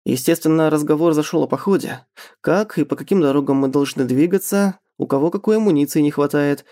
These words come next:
стрел и прочего. В общем, что я, что она в этом ничего не понимали.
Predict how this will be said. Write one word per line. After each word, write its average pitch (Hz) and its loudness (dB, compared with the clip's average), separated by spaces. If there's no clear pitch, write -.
стрел 151 0
и 120 -2
прочего. 160 0
В 196 -2
общем, 165 0
что - -4
я, 202 0
что 165 -4
она 156 0
в 165 0
этом 147 0
ничего 139 -2
не 160 2
понимали. 123 -2